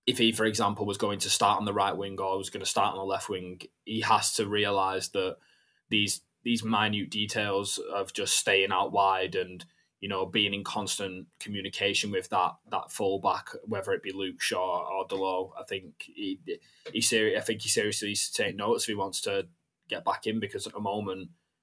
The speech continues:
the synergy between Dalot and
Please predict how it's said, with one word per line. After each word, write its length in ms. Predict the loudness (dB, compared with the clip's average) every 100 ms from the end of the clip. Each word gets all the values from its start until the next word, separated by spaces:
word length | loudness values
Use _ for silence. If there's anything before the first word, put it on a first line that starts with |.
| _ 0
the 240 | 2 4
synergy 500 | 4 2 2 0 -2
between 600 | -2 -2 -2 -4 -6 -12 _ -4
Dalot 560 | 0 2 4 2 0 -10 _ _
and 420 | -6 -6 -8 -10